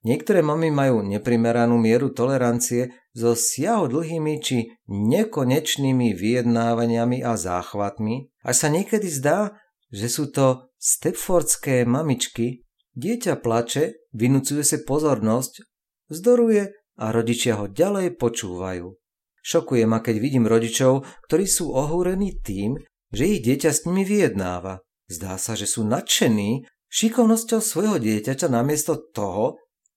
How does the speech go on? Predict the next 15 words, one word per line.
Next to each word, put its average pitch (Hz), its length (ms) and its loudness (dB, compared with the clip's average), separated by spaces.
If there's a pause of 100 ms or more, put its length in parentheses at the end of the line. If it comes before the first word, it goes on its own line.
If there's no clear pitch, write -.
aby 110 240 -4
boli 107 240 -2
vyčerpaní 117 960 -2 (240)
z 113 320 -6
neustáleho 160 960 2
dohadovania 95 720 -2
sa. 90 240 -8 (400)
Aj 104 160 -4
tá 107 180 -6
najjednoduchšia 120 800 -2
úloha, 120 640 -2 (400)
ako - 240 -8
napríklad 180 560 -4
odchod 139 400 -4
do 120 100 2